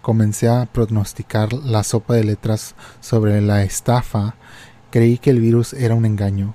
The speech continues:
Creía que los medios de comunicación y los demócratas lo usaban para crear pánico, hacer caer la economía y destruir las posibilidades de reelección de Trump. La creencia de Green de que el virus era falso le llevó a él y a su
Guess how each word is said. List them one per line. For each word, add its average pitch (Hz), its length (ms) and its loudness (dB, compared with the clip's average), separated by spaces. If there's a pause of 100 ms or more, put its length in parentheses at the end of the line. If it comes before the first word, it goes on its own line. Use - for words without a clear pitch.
(120)
Creía 117 340 2
que 123 100 -4
los 110 160 2
medios 110 340 0
de 107 80 -6
comunicación 107 760 -2
y 120 60 -8
los 107 160 -2
demócratas 113 640 -2
lo 107 80 -6
usaban 113 340 -4
para 107 200 -2
crear 107 400 -4
pánico, - 460 -4 (380)
hacer 120 300 -2
caer 127 200 2
la 127 100 0
economía 107 600 0
y 120 100 -6
destruir 110 460 0
las 120 140 0
posibilidades 107 600 -2
de 110 100 -2
reelección 101 480 -4
de 104 100 -2
Trump. 101 320 -4 (880)
La 120 140 0
creencia 131 540 0
de 139 120 2
Green 107 420 -2 (420)
de 113 220 0
que 110 180 -2
el 110 120 2
virus 113 560 0
era 131 220 2
falso 107 580 -4 (640)
le 120 160 2
llevó 120 340 4
a 123 120 2
él 110 280 0
y 117 120 0
a 110 120 2
su 110 500 -2